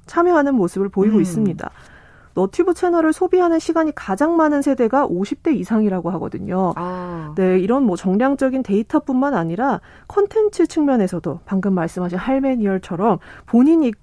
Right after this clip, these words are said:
Speaker 1: 크리에이터가 되어서 콘텐츠를
Speaker 2: 아.
Speaker 1: 생산하고
Speaker 2: 네네.
Speaker 1: 엠지 세대와 소통하는 경우가 늘고 있어요.
Speaker 2: 음.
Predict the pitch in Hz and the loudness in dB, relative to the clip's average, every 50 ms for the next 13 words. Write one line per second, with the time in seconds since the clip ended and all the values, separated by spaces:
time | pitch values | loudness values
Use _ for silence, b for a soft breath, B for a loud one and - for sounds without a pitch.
0 | - - - - - - - 415 403 392 392 - 339 311 285 269 240 226 214 208 | -20 -20 -20 -16 -6 2 4 6 6 6 4 2 2 2 2 2 2 2 2 2
1 | 208 - 285 330 339 - - 339 - 349 339 196 - 254 247 220 311 330 339 330 | 0 0 0 0 0 0 -2 0 2 2 0 0 0 -2 -2 -2 -2 -2 -2 0
2 | 339 311 262 208 180 - 202 202 196 - 185 202 196 208 - 302 311 302 - 269 | 0 0 0 -2 -2 0 0 -2 0 0 0 0 2 2 2 0 -2 0 -2 -2
3 | 262 247 220 214 202 190 202 294 294 - - 339 349 330 320 302 277 240 214 190 | 0 0 0 0 -2 -2 -2 -4 -4 -2 -2 0 0 0 0 0 -2 -2 -2 -2
4 | 202 180 170 180 196 208 233 196 165 - - 151 147 151 170 196 202 175 - - | -2 -2 -2 -2 -2 -2 -2 -4 -4 -6 -6 -6 -4 -2 0 2 2 2 0 0
5 | 196 208 208 202 185 170 151 147 | -2 -4 -2 -4 -4 -6 -8 -10